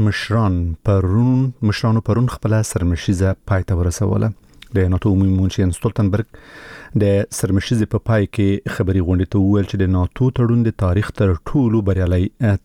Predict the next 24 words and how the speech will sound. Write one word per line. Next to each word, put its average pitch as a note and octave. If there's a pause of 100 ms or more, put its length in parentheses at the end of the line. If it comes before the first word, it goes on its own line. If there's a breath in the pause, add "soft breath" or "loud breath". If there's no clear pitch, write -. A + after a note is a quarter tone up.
تړون E2+
دی. F2
دغه F2+
سرمشیزه F#2+
په G2+
لندن F2
کې -
د - (100)
دې G2
تړون F2+
د F2
تاسیس F2+
د G#2
اویاومې G2
کلیزې F#2
په G2
ویاړ F#2 (120)
جوړه E2+
شوې F2
وه. G#2 (1300 loud breath)
دغه A2+
راز A2+
د A2+
ناتو A#2